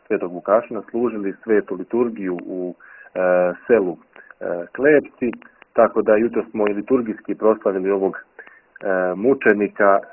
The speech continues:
jednog od mnogih mučenika koje je naša crkva dala i uopšte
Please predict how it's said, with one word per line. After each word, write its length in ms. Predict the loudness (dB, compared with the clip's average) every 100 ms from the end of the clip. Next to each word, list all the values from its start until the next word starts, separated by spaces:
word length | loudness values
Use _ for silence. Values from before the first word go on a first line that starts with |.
| -8
jednog 400 | -2 0 0 0
od 220 | 0 0
mnogih 320 | -2 -2 -4 -8
mučenika 520 | -6 -6 -6 -6 -6
koje 260 | -4 0 2
je 80 |
naša 300 | 0 -2 -4 -4
crkva 380 | 0 0 0 -2 -4 _ _ _ -14
dala 520 | -2 4 6 6 4 4
i 80 |
uopšte 400 | 2 0 0 -2